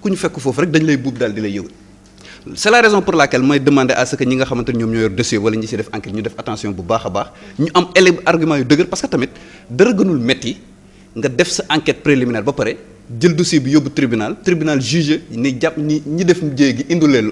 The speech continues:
indiwoo leen. Ñi ngeen indi sama kanam defuñu ko. Yi ñuy jàpp ay étudiants nii lay mujjee. C'est la raison pour laquelle may demander à ce que ñu, ñu gën a def attention ci wàllu googee parce que nekk na loo xamante ne pratiquement juge bi ñu indi la, juge bi relaxé la, day désavouer ñi def enquête bi. Loolu mooy seen enquête bi ni ngeen ko defee baaxul.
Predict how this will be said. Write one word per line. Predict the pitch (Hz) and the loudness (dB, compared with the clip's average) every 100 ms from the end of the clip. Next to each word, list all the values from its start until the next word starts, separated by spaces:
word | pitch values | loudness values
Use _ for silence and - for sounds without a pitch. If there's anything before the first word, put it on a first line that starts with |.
| - | -2
indiwoo | 151 131 110 | 0 2 0
leen. | 92 - - | -2 -8 -6
Ñi | 127 180 | 0 2
ngeen | 190 175 143 | 4 2 0
indi | 139 | -4
sama | 135 127 | -4 -4
kanam | 107 101 110 | -6 -8 -6
defuñu | 104 131 110 | -4 -2 -2
ko. | 90 - - _ _ _ _ _ _ _ _ - | -6 -12 -18 _ _ _ _ _ _ _ _ -6
Yi | 151 | -2
ñuy | 139 131 | 0 0
jàpp | 120 120 | -2 -2
ay | 123 | -6
étudiants | 113 107 101 - - - | -6 -8 -8 -10 -12 -4
nii | 113 123 | 0 2
lay | 101 | 0
mujjee. | 98 82 82 - | -2 -6 -10 -10
C'est | - | -4
la | 120 | 0
raison | 123 117 | 0 -2
pour | 110 110 | -4 -4
laquelle | 95 101 | -4 -4
may | 98 113 | -4 -4
demander | 104 107 101 | -4 -4 -4
à | - 98 | -4 -6
ce | 104 | -6
que | 107 | -6
ñu, | 101 101 | -6 -6
ñu | 101 98 | -6 -4
gën | 120 | -4
a | 120 | -4
def | 123 | -6
attention | - 101 107 87 - - - | -6 -8 -8 -10 -12 -20 -4
ci | 170 | 2
wàllu | 139 120 | 4 2
googee | 101 95 98 | 0 -2 -4
parce | - - | -6 -4
que | |
nekk | 135 143 | -2 -2
na | 127 | -2
loo | 120 | -2
xamante | 110 101 101 | -4 -6 -6
ne | 135 | -6
pratiquement | - 139 120 110 330 - - | -4 -4 -4 -8 -12 -16 -12
juge | 135 170 | -2 -2
bi | 147 190 | 0 -2
ñu | 170 175 | -2 -2
indi | 165 143 | -2 0
la, | 123 427 | 0 -2
juge | 123 156 | -2 0
bi | 143 | 2
relaxé | 143 120 - | 2 0 -2
la, | 170 | -2
day | 143 | 0
désavouer | 135 170 170 151 139 | 2 2 2 0 0
ñi | 139 | 0
def | 135 - | -2 -4
enquête | 117 92 | -6 -6
bi. | 80 | -8
Loolu | 113 135 | -2 0
mooy | 143 - | 2 0
seen | 160 - | -2 -2
enquête | 143 127 | -2 -2
bi | 131 | -2
ni | 139 | 0
ngeen | 135 | 0
ko | 120 | -2
defee | 117 170 | -2 -4
baaxul. | 123 131 117 | -2 -2 -2